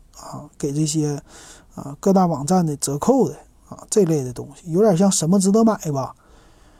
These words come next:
就是哪里有便宜货了啊，就告诉大家，就这么一个A P P啊，这个，所以基本上你看起来啊，这前五十名，咱们说完了一遍，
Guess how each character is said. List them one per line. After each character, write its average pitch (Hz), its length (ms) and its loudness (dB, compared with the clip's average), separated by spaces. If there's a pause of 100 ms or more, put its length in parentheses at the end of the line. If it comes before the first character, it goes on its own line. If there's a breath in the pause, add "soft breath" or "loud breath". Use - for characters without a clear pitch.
(220 soft breath)
就 160 120 -4
是 151 360 -2
哪 190 240 2
里 175 340 2
有 160 140 0
便 185 260 2
宜 208 60 6
货 233 240 6
了 139 120 -4 (420)
啊， 143 220 -16
就 147 120 -8
告 185 180 4
诉 143 80 -4
大 139 140 -6
家， - 180 -10 (260)
就 156 140 -6
这 170 80 0
么 165 100 2
一 143 140 -2
个 135 100 -4
A 135 80 -4
P 135 160 -12
P - 240 -18 (500)
啊， - 220 -18
这 160 200 -2
个， - 100 -14 (500 loud breath)
所 247 160 0
以 254 140 4
基 285 160 4
本 247 140 6
上 220 100 6
你 180 80 4
看 247 220 2
起 170 80 4
来 131 120 -4
啊， 131 300 -6
这 185 100 0
前 196 320 4
五 175 220 0
十 165 140 2
名， 135 260 0 (840 soft breath)
咱 160 160 0
们 175 360 2
说 196 220 2
完 165 180 4
了 180 120 4
一 151 80 0
遍， 156 240 -2